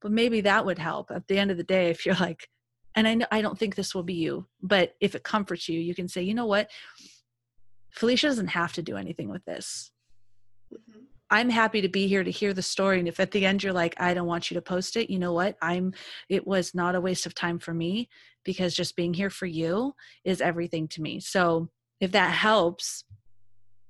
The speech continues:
Speaker 1: because I know that helped me.
Speaker 2: <laughs>
Speaker 1: Help, it helped take off some of the pressure, I guess.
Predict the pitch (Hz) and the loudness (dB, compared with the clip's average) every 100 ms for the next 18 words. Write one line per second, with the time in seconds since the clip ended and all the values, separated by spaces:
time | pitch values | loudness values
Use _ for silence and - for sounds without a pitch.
0 | - - - - 196 190 190 208 175 - | -20 -20 -12 -6 -2 0 0 0 -2 -4
1 | 160 156 147 170 _ _ - - _ - | -6 -6 -8 -12 _ _ -20 -20 _ -12
2 | 277 285 302 - 277 - 247 262 269 285 | -10 -10 -2 4 4 6 6 4 4 4
3 | 254 - 233 202 175 - 170 170 - 69 | 4 4 0 0 -2 -4 -4 -2 -4 -6
4 | 73 - - - - | -8 -12 -14 -12 -14